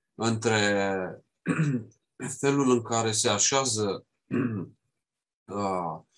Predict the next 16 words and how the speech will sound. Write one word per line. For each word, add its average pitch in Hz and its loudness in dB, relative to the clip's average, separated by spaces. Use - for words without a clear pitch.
sistemul, 127 4
uh, 104 2
constituțional 107 -2
și 113 -4
normativ 101 -4
românesc, 98 -4
unul 135 4
inițial 120 4
profund, 117 0
uh, 98 0
uh, 92 -2
aș 107 -4
spune 113 0
eu, 107 0
uh, 101 0
uh, 90 -10